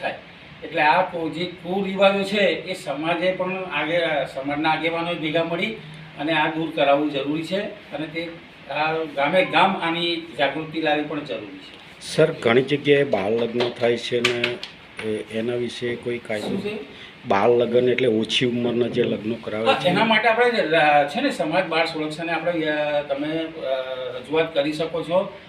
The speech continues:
Speaker 1: અને તે આપણે એને અટકાવી શકીએ છીએ. એના માટે અલગથી જિલ્લા કક્ષાએ એના અધિકારી, અ,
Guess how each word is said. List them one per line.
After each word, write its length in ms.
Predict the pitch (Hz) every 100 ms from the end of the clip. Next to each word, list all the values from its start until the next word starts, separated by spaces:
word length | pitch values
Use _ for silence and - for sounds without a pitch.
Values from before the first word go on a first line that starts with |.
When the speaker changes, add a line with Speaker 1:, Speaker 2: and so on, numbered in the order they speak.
| -
Speaker 1:
અને 180 | 135 160
તે 280 | 156 160 156
આપણે 300 | 143 143 156
એને 200 | 147 165
અટકાવી 480 | 170 151 180 160 139
શકીએ 300 | - - 123
છીએ. 100 | -
એના 140 | 165
માટે 220 | 175 170
અલગથી 560 | 180 175 165 175 - 185
જિલ્લા 280 | 156 151 160
કક્ષાએ 500 | 160 - 165 151 165
એના 340 | 202 160 175
અધિકારી, 540 | 170 151 147 151 170
અ, 960 | 214 - - - - - - 151 156 156